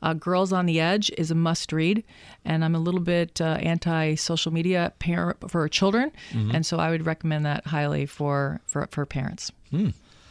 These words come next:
Speaker 2: What sort of advice would you give to a millennial or someone interested in, uh, finance or real estate who is just beginning their career?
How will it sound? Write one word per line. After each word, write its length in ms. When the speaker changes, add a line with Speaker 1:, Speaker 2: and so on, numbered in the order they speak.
Speaker 2:
What 160
sort 180
of 80
advice 540
would 160
you 80
give 320
to 200
a 40
millennial 720
or 320
someone 340
interested 720
in, 640
uh, 320
finance 560
or 60
real 260
estate 540
who 200
is 180
just 260
beginning 320
their 140
career? 400